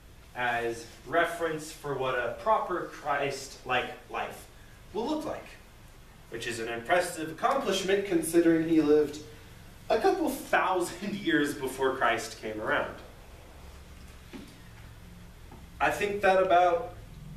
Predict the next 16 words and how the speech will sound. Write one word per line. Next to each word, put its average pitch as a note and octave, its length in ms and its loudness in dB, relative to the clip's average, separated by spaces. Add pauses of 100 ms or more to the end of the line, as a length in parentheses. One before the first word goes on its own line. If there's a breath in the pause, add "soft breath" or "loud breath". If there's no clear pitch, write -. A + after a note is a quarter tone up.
(300)
wraps D3 380 0
us D#3 180 -2
up F3+ 220 0
this F#3+ 200 -2
morning. A3 360 -4 (1000)
I E3 100 2
kind A3+ 340 0
of - 280 0 (300)
like D#3+ 420 -2
the E3+ 80 -2
book F3+ 240 0
of - 120 -4
James F#3+ 400 2
quite D#3 260 0
a D#3 60 -2
bit. A3 380 -4